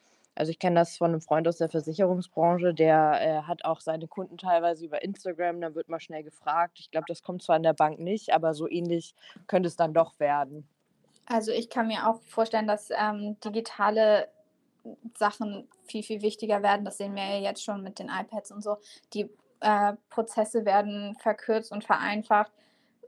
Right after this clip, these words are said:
Speaker 2: sodass man auch nicht mehr für alles immer unbedingt, äh, 'ne Unterschrift braucht und dass man nicht alles so ausdrucken muss und so. Das ist schon anders, äh, denk ich mal, als, äh,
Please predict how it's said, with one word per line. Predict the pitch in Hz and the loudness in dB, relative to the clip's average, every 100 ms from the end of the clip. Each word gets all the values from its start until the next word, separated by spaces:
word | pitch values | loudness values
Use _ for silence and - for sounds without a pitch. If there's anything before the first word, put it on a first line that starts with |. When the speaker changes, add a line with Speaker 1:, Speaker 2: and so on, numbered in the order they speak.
| 247 233 | -20 -8
Speaker 2:
sodass | 208 196 202 | -4 -2 0
man | 214 | 0
auch | 190 214 | 0 -2
nicht | 208 | -2
mehr | 208 | -4
für | 202 - | -4 -2
alles | 214 208 - | 0 0 0
immer | 214 214 - | 0 2 2
unbedingt, | 214 214 208 208 - | 0 0 -4 -6 -6
äh, | 208 202 | -4 -2
'ne | 208 - | -2 -2
Unterschrift | - 233 247 233 226 220 _ | 2 2 4 0 -2 -6 _
braucht | 220 214 220 - _ _ - - | 4 6 4 0 _ _ -20 -10
und | 208 | -8
dass | 208 | -2
man | 214 | -2
nicht | 208 - | -2 -4
alles | 208 214 - | -4 -4 -6
so | 208 208 196 | -4 -2 -2
ausdrucken | 214 233 - 214 196 208 | -4 -4 -6 -8 -4 -4
muss | 202 202 - | -4 -4 -6
und | 202 | -8
so. | 208 220 233 233 _ _ _ _ _ - | -2 0 0 -4 _ _ _ _ _ 2
Das | 233 233 | 2 2
ist | 220 | 4
schon | 233 214 214 - | 4 4 0 0
anders, | 233 226 220 226 - - - | 4 6 4 2 -14 -20 -18
äh, | - - _ _ - | -18 -18 _ _ -6
denk | 214 233 | -2 0
ich | 233 | 0
mal, | 233 208 185 | 2 2 2
als, | 208 - - | -4 -6 -6
äh, | - 220 214 214 | -2 0 -2 -4